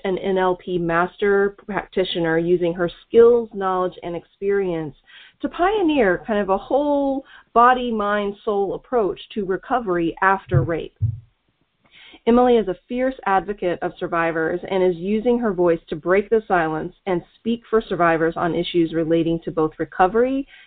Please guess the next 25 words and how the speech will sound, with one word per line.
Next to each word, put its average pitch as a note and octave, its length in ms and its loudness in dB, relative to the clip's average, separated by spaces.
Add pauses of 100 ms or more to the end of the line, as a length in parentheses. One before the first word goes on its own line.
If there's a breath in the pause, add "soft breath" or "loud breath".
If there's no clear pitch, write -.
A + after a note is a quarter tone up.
(160 loud breath)
and B3 300 4
societal G#3 640 0
attitudes F3 640 0
and D#3+ 200 -4
myths. D#3 220 -6 (800 loud breath)
As A3 260 4
such, B3+ 160 0 (180)
she's A3 180 -2
a G#3 80 4
regular F#3+ 440 2
blogger F3 460 0 (140)
for F#3+ 260 0
Psychology's F3+ 760 0
Life F3 300 0
Labs, A#3 400 0 (140)
Metro, G#3 720 0
and F#3 140 -2
Huffington F3 520 -2
Post. A3+ 320 -2 (800 loud breath)
She's C4 160 4
also D4+ 400 6
advocated G3 640 0
for G3 100 -6
survivors F3+ 560 0
on F3 240 -4